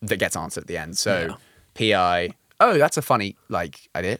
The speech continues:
Speaker 1: Hmm, I wonder what they found out about Max." You have that at the end. Um, bald, uh, spoiling the theatre for my friend using bald
Speaker 2: Yeah.
Speaker 1: men. "Oh, that's a funny idea. Get the concept. Oh, but was his friend pissed off?"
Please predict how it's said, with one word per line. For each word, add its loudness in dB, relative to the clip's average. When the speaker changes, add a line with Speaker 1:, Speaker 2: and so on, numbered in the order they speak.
Speaker 1:
Hmm, -2
I -2
wonder 2
what 0
they -4
found 2
out 4
about 0
Max." -6
You -10
have -4
that -4
at -14
the -6
end. -10
Um, -2
bald, 2
uh, 2
spoiling 4
the -2
theatre 2
for -12
my -4
friend -2
using -6
bald -4
Speaker 2:
Yeah. -4
Speaker 1:
men. -2
"Oh, 4
that's 4
a -4
funny -2
idea. -2
Get -2
the -8
concept. -2
Oh, 6
but -8
was -4
his -4
friend 0
pissed -6
off?" -2